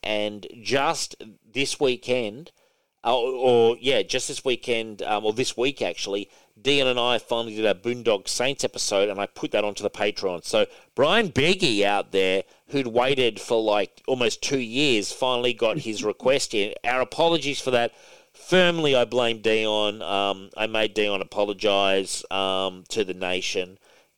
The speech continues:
and, um, and rightly so, he should. And, you know, I wouldn't say he gave a sincere apology, but it was the best you're ever gonna get. Um, he tried to deflect the blame on me. He said, "It's a two-way street." I said,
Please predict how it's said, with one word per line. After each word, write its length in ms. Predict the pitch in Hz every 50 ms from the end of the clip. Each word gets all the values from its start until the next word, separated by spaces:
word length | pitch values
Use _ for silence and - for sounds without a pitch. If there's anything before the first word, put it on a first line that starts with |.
| _ -
and, 400 | 110 113 113 110 110 107 98 107
um, 320 | 107 104 104 101 101 104 113
and 240 | 92 135 143 143
rightly 460 | 143 175 - - - 101 101 - - _
so, 560 | - - - - 135 95 76 73 90 98 92 82
he 200 | - - 92 -
should. 360 | - - 127 104 90 90 90
And, 220 | 90 90 90 90
you 160 | - 180 185
know, 160 | 127 80 82 82
I 120 | - 110
wouldn't 280 | 117 123 113 87 76 -
say 220 | - 92 85 80
he 100 | - 90
gave 240 | - 90 80 78 78
a 60 | 76
sincere 460 | - - 85 80 76 - - 123 123
apology, 500 | 98 - - 87 85 87 85 - 90 85
but 260 | 76 87 80 78 76 -
it 120 | - 98
was 160 | 95 90 -
the 80 | - 92
best 240 | - 95 - - -
you're 100 | 87 82
ever 140 | 82 82 85
gonna 180 | - 80 78
get. 400 | 76 - 107 104 92 85 85 - _ _ - - - _ _ _ _ _ _ -
Um, 880 | - 131 131 131 131 127 127 127 127 123 117 110 110 110 107 107 104 -
he 100 | - 139
tried 280 | - - - 82 80 -
to 100 | - 76
deflect 400 | 80 78 - - 92 82 - -
the 80 | -
blame 320 | 78 78 80 82 90 85 85
on 140 | 82 85 85
me. 80 | 95
He 40 | 104
said, 200 | 98 - 120 101
"It's 100 | 98 80
a 40 | -
two-way 340 | - 120 120 113 104 101 -
street." 240 | - - 180 180
I 20 | 123
said, 320 | - - 147 139 143 _